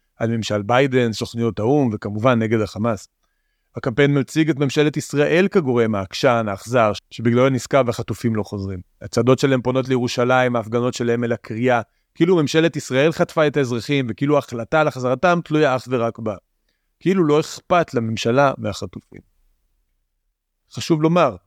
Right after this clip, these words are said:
בכלל לא בטוח שהקמפיין הזה עובד לטובת עסקה. להפך, חמאס, קטר ואיראן בוחנים היטב את האווירה ומעלים את המחיר.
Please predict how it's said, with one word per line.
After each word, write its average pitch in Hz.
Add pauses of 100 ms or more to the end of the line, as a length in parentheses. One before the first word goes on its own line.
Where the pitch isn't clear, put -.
בכלל 139
לא 156
בטוח 143
שהקמפיין 131
הזה 127
עובד 131
לטובת 127
עסקה. 131 (180)
להפך, 117 (200)
חמאס, 131
קטר 139
ואיראן 127
בוחנים 127
היטב 120
את 107
האווירה 101
ומעלים 113
את 120
המחיר. 120